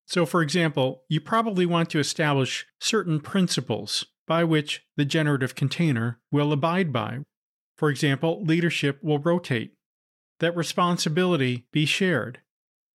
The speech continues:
and that there's a reliance on the wholeness of the group. In addition to that, you'll probably want to state certain desired practices, such as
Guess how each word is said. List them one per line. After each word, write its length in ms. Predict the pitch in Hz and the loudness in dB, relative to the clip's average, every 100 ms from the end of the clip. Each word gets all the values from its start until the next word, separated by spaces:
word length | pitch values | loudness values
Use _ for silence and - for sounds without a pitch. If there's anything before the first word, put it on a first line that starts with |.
| _ _ _ 160 | _ _ _ 0
and 100 | 175 | 2
that 140 | 180 | 2
there's 220 | 185 156 | 2 2
a 80 | 175 | 2
reliance 640 | 170 170 190 170 143 - | 2 2 2 2 2 0
on 400 | - 160 156 180 | 0 0 0 0
the 120 | 165 170 | -2 0
wholeness 640 | 202 202 143 113 - - _ - | 2 2 0 -4 -6 -6 _ -6
of 120 | 135 | -2
the 80 | 127 | -2
group. 280 | 127 135 - _ _ _ - | 0 -2 -2 _ _ _ 0
In 140 | 170 | 2
addition 380 | 170 214 - 170 | 2 2 2 0
to 60 | |
that, 280 | 147 143 170 | 2 0 2
you'll 100 | 165 | -2
probably 420 | 170 220 226 190 | 0 0 2 0
want 200 | 180 165 | 2 2
to 40 | 156 | 0
state 400 | - 175 165 196 | 0 0 -2 -2
certain 480 | - 196 170 160 139 | -2 -2 0 0 2
desired 580 | 139 165 160 160 135 | 0 0 2 2 0
practices, 680 | - 160 165 - - 113 107 | -2 -2 -2 -2 -2 0 -2
such 320 | - 139 - | -2 -2 0
as 280 | 139 127 - | 0 0 -2